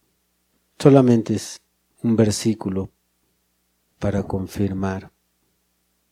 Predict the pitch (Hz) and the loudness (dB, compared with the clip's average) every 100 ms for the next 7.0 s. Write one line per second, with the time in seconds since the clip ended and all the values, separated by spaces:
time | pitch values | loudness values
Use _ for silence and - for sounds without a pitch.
0 | _ 107 110 110 - 110 104 101 - - | _ -8 -4 -2 2 2 4 -2 -4 -10
1 | - - _ _ _ 180 - - 104 104 | -14 -20 _ _ _ _ -18 -6 -2 -2
2 | - 101 - - 117 117 117 127 - _ | -2 -2 -2 0 2 2 -2 -6 -12 _
3 | _ _ _ _ _ _ - 113 113 - | _ _ _ _ _ _ -4 0 0 0
4 | 117 131 120 120 110 113 110 113 101 104 | 0 2 4 4 4 2 2 0 0 0
5 | 107 107 107 107 110 110 110 104 - 95 | 0 -2 -4 -2 4 6 4 2 -4 -6
6 | 95 104 98 - - 107 - 107 104 107 | -6 -4 -4 -4 -6 -6 -6 -6 -6 -8